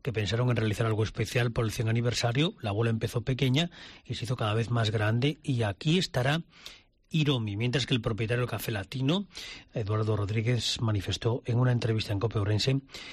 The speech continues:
que es una referencia vanguardia en este siglo veintiuno. En la comarca de Valdeorras, tierras de Trives y Viana, ¿de qué se habla hoy?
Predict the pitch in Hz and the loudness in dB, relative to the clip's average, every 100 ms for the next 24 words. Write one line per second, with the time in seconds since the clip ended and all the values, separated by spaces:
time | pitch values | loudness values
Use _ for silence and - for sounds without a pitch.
0 | - _ - 104 110 117 - 107 104 104 | -18 _ -6 -2 0 -2 0 0 0 0
1 | - 113 117 120 107 107 110 87 85 120 | 0 0 2 0 0 0 0 -4 -6 -4
2 | 110 104 - 107 95 - - - - 131 | -2 -2 0 -2 -2 -10 -18 -6 -2 0
3 | 110 104 101 113 127 117 104 107 92 80 | 2 0 0 0 0 0 -2 -4 -4 -4
4 | - - - - 147 151 160 185 220 226 | -6 -8 -6 -2 0 0 0 0 0 0
5 | 214 185 143 156 185 190 202 185 - - | 0 0 0 2 2 2 0 -2 -6 -2
6 | 160 156 160 143 131 139 123 - 113 104 | 0 2 0 -2 -2 -2 0 -2 -4 -2
7 | 113 165 156 107 - 92 87 143 180 | 0 0 0 -2 -2 -2 2 2 2